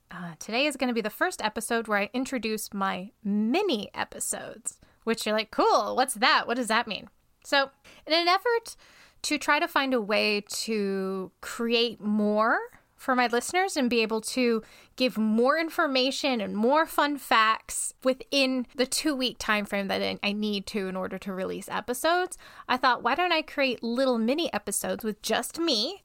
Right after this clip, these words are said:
and why not do them about minis, since they're mini episodes?"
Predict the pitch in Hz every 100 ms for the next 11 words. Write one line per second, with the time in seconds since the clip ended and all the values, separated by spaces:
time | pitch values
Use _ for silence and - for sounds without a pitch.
0 | _ 247 247 247 240 - - 202 226 240
1 | 285 302 233 220 214 226 233 - - 196
2 | 208 - _ - 440 523 - - - -
3 | 226 226 247 240 226 202 277 415 427 480
4 | - - - - -